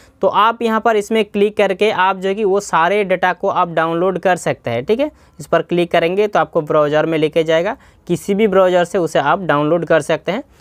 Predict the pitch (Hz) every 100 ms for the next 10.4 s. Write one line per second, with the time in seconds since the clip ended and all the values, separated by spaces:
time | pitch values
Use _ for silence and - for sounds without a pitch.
0 | _ - 180 226 190 202 196 233 254 175
1 | 160 170 175 139 135 165 233 - 120 -
2 | _ _ - _ - 233 220 240 247 226
3 | 220 233 202 185 226 220 214 220 196 180
4 | 202 233 - 208 190 175 196 196 185 151
5 | 135 - 170 175 165 196 220 202 185 233
6 | 226 190 170 185 240 208 202 175 170 190
7 | 180 190 277 202 175 165 160 170 165 196
8 | 160 156 160 139 147 156 139 - 143 143
9 | 180 156 170 196 202 175 147 - 113 131
10 | 247 226 143